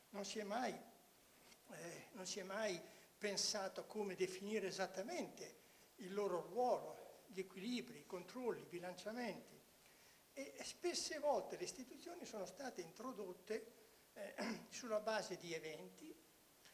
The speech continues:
eh, sulla base di necessità, per rispondere a dei problemi, eh, mai sulla base di un disegno. L'unico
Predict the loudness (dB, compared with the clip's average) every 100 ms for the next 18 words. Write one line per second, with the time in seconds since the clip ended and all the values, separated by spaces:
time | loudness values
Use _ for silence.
0 | -20 -6 -2 0 2 0 -2 -4 2 4
1 | 6 6 4 -2 -4 -6 -6 -6 -4 -4
2 | -2 -2 2 2 2 2 4 6 6 4
3 | 2 0 -2 -2 -2 -2 -4 -6 -10 -20
4 | -20 -20 -8 0 0 0 0 0 2 0
5 | -4 -10 -18 -20 -20 -20 -20 -20 -20 -18
6 | 0 2 4 2 0 -4 -8 -8 -6 -4
7 | -6 -8 -12 -14 -16 -20 -20 -20 -20 -14
8 | -4 -2 -2 2 2 2